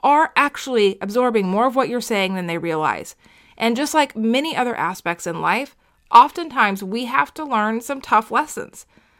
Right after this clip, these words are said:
So it's n-, not all that uncommon that you'll have somebody have an animal, a dog, that you've recommended puppy vaccines to, and they haven't gotten them, or they've had a huge lapse, and then all of a sudden their animal has parvo.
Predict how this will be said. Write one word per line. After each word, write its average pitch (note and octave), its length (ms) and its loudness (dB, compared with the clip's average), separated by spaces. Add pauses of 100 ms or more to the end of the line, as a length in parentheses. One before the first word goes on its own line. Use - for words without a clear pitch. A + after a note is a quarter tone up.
(160)
So A3+ 340 4
it's C4+ 240 2
n-, G3+ 180 -12 (140)
not A3 600 4 (800)
all B3+ 200 6
that C4+ 220 4
uncommon A#3 800 -4 (260)
that G#3+ 80 0
you'll B3 160 4
have B3+ 260 4
somebody A3+ 640 0
have G#3+ 200 2
an B3+ 80 -2
animal, G#3+ 600 -4 (200)
a G#3+ 80 -2
dog, G#3 540 6
that G#3 80 0
you've G3+ 220 0
recommended A3+ 720 0
puppy A#3 240 -8
vaccines F3+ 560 -2
to, F#3 240 -4
and F#3+ 120 -6
they F3+ 100 -4
haven't G3 340 -2
gotten F3+ 240 0
them, F#3 200 -6
or F#3 160 -2
they've F3 240 -4 (360)
had G#3 180 0
a A#3 60 2
huge A#3+ 260 -6
lapse, E3 420 0
and G#3+ 140 -4
then G#3 80 -2
all G#3 140 2
of B3 60 -2
a - 20 -8
sudden G3+ 240 -4
their G3+ 120 -6
animal E3+ 460 -6 (180)
has G#3 200 -8
parvo. - 420 -6